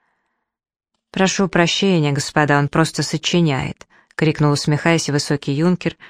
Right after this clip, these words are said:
рыжий конь которого шёл стремя в стремя с конём Лермонтова.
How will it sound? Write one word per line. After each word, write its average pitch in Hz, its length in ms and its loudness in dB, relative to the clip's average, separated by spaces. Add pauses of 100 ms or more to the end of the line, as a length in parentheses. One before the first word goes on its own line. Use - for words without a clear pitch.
(240)
рыжий 196 280 0
конь 170 220 0
которого 170 480 0
шёл 170 360 -2
стремя 156 560 0
в - 80 -8
стремя 156 500 0
с - 80 -6
конём 151 380 2
Лермонтова. 143 580 -4